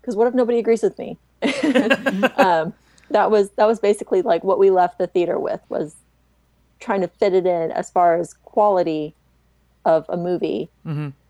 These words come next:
Speaker 1: um, with everything else. And of course, everyone puts Avengers at the top 'cause it was a great movie.
Speaker 2: Right.
Speaker 1: And we were just, we were just sitting there like, "Was this, this, was this, is, was this better? Was
Speaker 2: Right.
Speaker 1: this as good as?"
Speaker 2: <laughs>
Speaker 1: Um, so I really loved it.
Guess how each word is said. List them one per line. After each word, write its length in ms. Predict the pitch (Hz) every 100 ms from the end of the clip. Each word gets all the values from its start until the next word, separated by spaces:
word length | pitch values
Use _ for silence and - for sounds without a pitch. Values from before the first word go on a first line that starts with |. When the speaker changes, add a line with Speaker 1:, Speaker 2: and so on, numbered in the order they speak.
| -
Speaker 1:
um, 300 | 156 185 170 _ _ _ -
with 100 | 208
everything 340 | 175 175 170
else. 140 | 165 208
And 80 |
of 60 | 196
course, 160 | 277 208
everyone 260 | 190 180
puts 140 | 180 160
Avengers 340 | 160 160 151
at 60 | -
the 40 |
top 280 | - - 220
'cause 120 | 233 -
it 140 | 185
was 120 | 208
a 80 | 240
great 280 | - 175 165
movie. 420 | 170 175 185 185 - _
Speaker 2:
Right. 220 | 165 127 - _ -
Speaker 1:
And 220 | 170 170
we 180 | - 190
were 120 | 180
just, 240 | 165 170 - _
we 80 | 196
were 60 | 190
just 120 | -
sitting 120 | -
there 100 | 175
like, 300 | 160 170 - _ _ _ _ _ _ _ - _ _ _ - 196
"Was 240 | 214 -
this, 180 | 359 -
this, 200 | 240 - _ -
was 200 | 214 -
this, 180 | 403 -
is, 160 | - - - _
was 120 | 196
this 140 | 196 190
better? 340 | 180 170 294 508 - _ -
Was 120 | 247
Speaker 2:
Right. 80 | 214
Speaker 1:
this 80 | 170
as 80 | 156
good 220 | 196 247
as?" 240 | 330 370 - _ _
Speaker 2:
<laughs> 360 | 233 - - 220
Speaker 1:
Um, 300 | 185 - 208 - _ _ _ _ _ _
so 360 | - 180 170 - -
I 680 | 202 196 190 180 170 160 156
really 420 | 165 170 156 151
loved 300 | - 85 -
it. 180 | 76